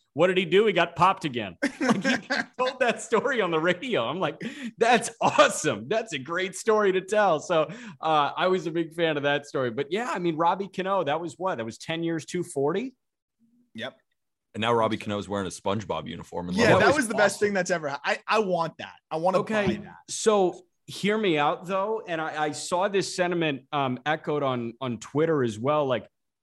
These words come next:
Speaker 1: think about how much that guy has to fucking love baseball to sign a minor league deal and put on a SpongeBob Chihuahuas jersey after you've done so much.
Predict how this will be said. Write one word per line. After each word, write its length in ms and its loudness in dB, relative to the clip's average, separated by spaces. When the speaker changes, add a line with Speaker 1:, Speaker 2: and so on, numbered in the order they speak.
Speaker 1:
think 120 -2
about 180 -2
how 140 -4
much 220 -4
that 180 -2
guy 140 0
has 220 -6
to 60 -14
fucking 380 -4
love 360 0
baseball 540 -6
to 280 8
sign 440 4
a 60 6
minor 380 6
league 240 2
deal 320 4
and 180 -2
put 160 -2
on 180 0
a 40 0
SpongeBob 1040 -2
Chihuahuas 800 -2
jersey 600 -2
after 280 -4
you've 220 -4
done 200 -2
so 460 -2
much. 580 -4